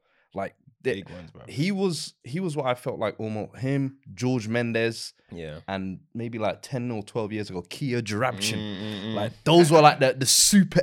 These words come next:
Speaker 1: agents
Speaker 2: Yeah,
Speaker 1: I've
Speaker 2: yeah, yeah.
Speaker 1: only ever heard of. And him and George Mendes, for me,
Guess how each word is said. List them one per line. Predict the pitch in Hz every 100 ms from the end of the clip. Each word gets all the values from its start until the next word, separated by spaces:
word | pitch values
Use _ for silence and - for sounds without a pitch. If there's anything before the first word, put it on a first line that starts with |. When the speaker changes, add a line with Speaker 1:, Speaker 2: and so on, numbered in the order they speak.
| -
Speaker 1:
agents | 147 135 120 104
Speaker 2:
Yeah, | 101
Speaker 1:
I've | 104
Speaker 2:
yeah, | 98
yeah. |
Speaker 1:
only | 139 139 131 120
ever | 131 117
heard | 117 113 107
of. | 95 -
And | 101 98 - _ _
him | 160
and | 180 156
George | 151 127
Mendes, | 127 120 95 -
for | 104
me, | 104 85